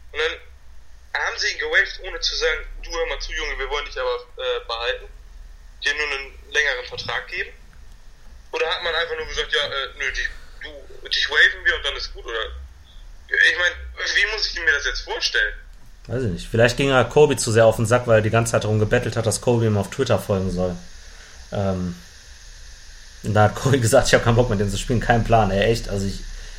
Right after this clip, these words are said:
Speaker 2: ich verstehe, äh, in keiner Welt diesen Move der Lakers, äh,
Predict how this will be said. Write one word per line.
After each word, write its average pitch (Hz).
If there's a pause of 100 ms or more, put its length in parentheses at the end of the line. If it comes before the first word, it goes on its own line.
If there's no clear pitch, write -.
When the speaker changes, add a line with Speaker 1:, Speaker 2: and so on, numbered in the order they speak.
(160)
Speaker 2:
ich -
verstehe, 127
äh, - (960)
in 117
keiner 127
Welt 120
diesen 117
Move 120
der 110
Lakers, 107
äh, 98